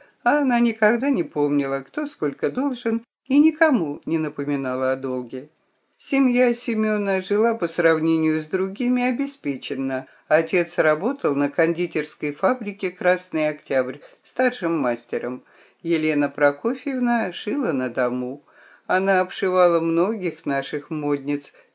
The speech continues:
и порою даже не брала денег, если видела, что заплатить трудно. «Ладно, отдадите в другой раз,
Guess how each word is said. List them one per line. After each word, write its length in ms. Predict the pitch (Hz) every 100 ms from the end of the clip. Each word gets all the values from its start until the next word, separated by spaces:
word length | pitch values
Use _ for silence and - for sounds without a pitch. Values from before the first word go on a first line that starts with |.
| -
и 120 | 220
порою 640 | 240 240 233 269 254 156
даже 320 | 131 240 247 240
не 140 | 247
брала 400 | 208 214 208 208
денег, 480 | 185 185 180 175 - _
если 340 | 302 311 294 262
видела, 540 | 247 190 147 143 139
что 240 | 143 175 170
заплатить 680 | 180 175 208 208 - 117 -
трудно. 580 | - 139 120 123 123 143 _ _ _ _ _
«Ладно, 640 | 302 339 320 170 156 135
отдадите 760 | - 285 294 359 330 277 247 185
в 60 | 156
другой 460 | 165 143 143 139
раз, 400 | 131 131 143 -